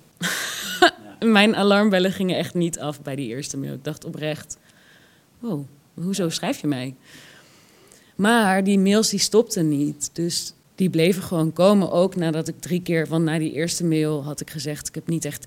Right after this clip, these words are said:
Speaker 1: in, want hij vroeg of ik dan met hem wilde afspreken. En toen heb ik gezegd, "Nee, daar heb ik geen behoefte aan." En toen bleven er mails komen. En toen heb ik drie keer heel duidelijk geschreven van, eh, "Ik heb daar geen behoefte aan."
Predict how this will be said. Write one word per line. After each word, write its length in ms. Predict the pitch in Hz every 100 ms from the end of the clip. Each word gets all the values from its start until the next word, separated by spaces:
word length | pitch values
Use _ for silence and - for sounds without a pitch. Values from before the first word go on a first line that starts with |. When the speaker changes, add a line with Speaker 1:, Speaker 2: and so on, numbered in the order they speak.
| _ -
Speaker 1:
in, 180 | 151 - 147
want 140 | 160
hij 120 | 165
vroeg 260 | 156 170 165
of 140 | 165
ik 80 | 139
dan 180 | 147 156
met 120 | 156
hem 100 | 147
wilde 200 | 147 147
afspreken. 600 | - 165 - 151 151 151
En 60 | 147
toen 120 | 143
heb 100 | 139
ik 100 | -
gezegd, 340 | 151 143 135
"Nee, 420 | 160 160 160 151 - _ _ _ _
daar 160 | - 143 139
heb 60 | -
ik 80 | -
geen 240 | - 160
behoefte 320 | 135 156 - 92
aan." 400 | 127 143 190 - - - - _ _ _
En 140 | - 170
toen 240 | 185 190
bleven 340 | 175 185 185 180
er 80 | 175
mails 360 | 175 214 214
komen. 340 | - 156 160 170
En 60 |
toen 160 | 170 170
heb 120 | 165
ik 60 | 160
drie 220 | 165 180
keer 140 | 180
heel 180 | 170 170
duidelijk 380 | 147 151 165 165
geschreven 580 | 165 - 139 151 160 143
van, 380 | 147 147 147
eh, 40 | 139 120 - - _
"Ik 140 | -
heb 160 | 160 156
daar 140 | 147
geen 220 | - 147 147
behoefte 400 | 139 196 - -
aan." 380 | 127 160 233